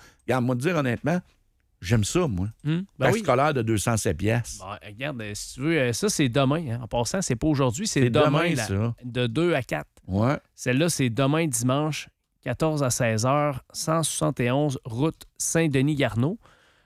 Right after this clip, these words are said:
Speaker 2: Euh, je sais pas s'il y en a des fois sur, euh, la messagerie qui ont des questions peut-être sur une des propriétés qu'on a jasées, là, ça peut être intéressant. Mais, euh, ça, c'est un deal, là. C'est sérieux, là, c'est un,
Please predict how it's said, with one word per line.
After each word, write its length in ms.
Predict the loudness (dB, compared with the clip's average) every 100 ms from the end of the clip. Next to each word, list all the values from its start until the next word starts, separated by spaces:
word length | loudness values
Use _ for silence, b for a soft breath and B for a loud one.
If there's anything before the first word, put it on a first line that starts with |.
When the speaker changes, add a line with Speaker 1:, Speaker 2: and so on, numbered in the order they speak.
| b -2
Speaker 2:
Euh, 580 | 2 2 2 2 0
je 60 | 0
sais 40 |
pas 120 | 0 0
s'il 120 | 2
y 40 |
en 60 | 2
a 60 |
des 100 | 2
fois 160 | 0 -2
sur, 160 | 0 0
euh, 280 | 0 0
la 100 | 0
messagerie 400 | 0 2 0 0
qui 80 | 0
ont 60 | 0
des 120 | 0
questions 320 | -2 -4 -4
peut-être 180 | -2 -4
sur 180 | -2 0
une 80 | 0
des 120 | 0
propriétés 440 | -2 -2 -2 -2
qu'on 200 | 0 0
a 60 | 2
jasées, 400 | 2 0 0 -4
là, 100 | -4
ça 140 | -4 -4
peut 80 | -4
être 120 | 0
intéressant. 560 | 0 0 -2 0 -2 -4 B B B -4
Mais, 220 | 0 2
euh, 280 | 2 0 0
ça, 160 | 0
c'est 120 | 2 2
un 140 | 2
deal, 280 | 2 0 -2
là. 80 | -6
C'est 180 | -6 -4
sérieux, 380 | -2 0 2 2
là, 140 | 0
c'est 160 | 2 2
un, 240 | 2